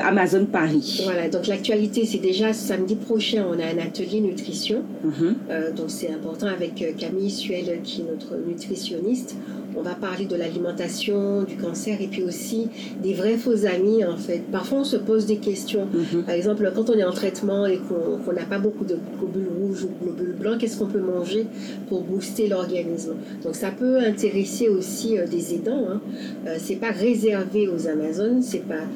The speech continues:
Speaker 2: voilà, c'est
Speaker 1: Très
Speaker 2: des
Speaker 1: bien.
Speaker 2: personnes qui sont intéressées par le sujet, euh, donc, euh, peuvent, euh, via, donc,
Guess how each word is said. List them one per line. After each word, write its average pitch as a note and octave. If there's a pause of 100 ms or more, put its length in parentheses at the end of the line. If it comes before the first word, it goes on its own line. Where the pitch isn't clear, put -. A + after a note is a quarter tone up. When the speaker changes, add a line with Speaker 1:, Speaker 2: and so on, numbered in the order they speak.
(400)
Speaker 2:
voilà, E3 (120)
c'est - (200)
Speaker 1:
Très F3
Speaker 2:
des E3
Speaker 1:
bien. E3
Speaker 2:
personnes G3
qui G#3+
sont -
intéressées F#3+
par F3
le E3+
sujet, G3 (480)
euh, D#3
donc, F3
euh, F3 (120)
peuvent, G#3 (100)
euh, D#3 (100)
via, G3+ (140)
donc, E3+